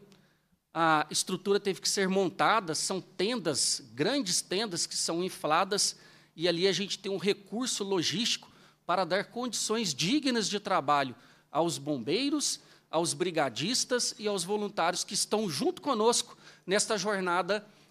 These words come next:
sete dias por semana, vinte e quatro horas por dia. Eles ficam nessas bases operacionais. E enquanto não estão em combates, eles estão visitando a região. Eles perma-, eles,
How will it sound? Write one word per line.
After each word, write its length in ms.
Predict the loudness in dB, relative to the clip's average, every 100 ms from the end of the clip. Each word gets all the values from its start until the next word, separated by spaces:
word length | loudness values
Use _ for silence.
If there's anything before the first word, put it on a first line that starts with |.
| -4
sete 600 | 0 2 4 2 0 -2
dias 340 | -2 -2 -2
por 180 | -2 -2
semana, 400 | -2 -2 -2 -2
vinte 420 | -4 -4 -4 -2
e 40 | -2
quatro 340 | -2 -4 0
horas 200 | 0 0
por 240 | -2 -2 -2
dia. 400 | -4 -2 -2 -4 -16 -14 -4
Eles 240 | 0 0
ficam 300 | -2 -2 -2
nessas 280 | -4 -4 -4
bases 360 | 0 0 2 -2
operacionais. 920 | -4 -6 -4 -2 -2 -4 -6 -8 -10 _ _ _ _ -6
E 120 | 0
enquanto 500 | 0 0 -4 -4 -4
não 260 | -6 -2 0
estão 300 | 0 -2 -4
em 80 | -6
combates, 680 | -8 0 2 2 0 -2 -2 -12 _ _
eles 140 | -6 -4
estão 240 | -2 -2
visitando 640 | -2 -2 -2 -2 -2 -4 -6 -12 -14 -6 0
a 80 |
região. 640 | 2 2 0 2 2 2 -4 -20 -20 -16 -8 -6 -2
Eles 240 | 0 0
perma-, 360 | -2 -2 -2 0
eles, 380 | 0 2 0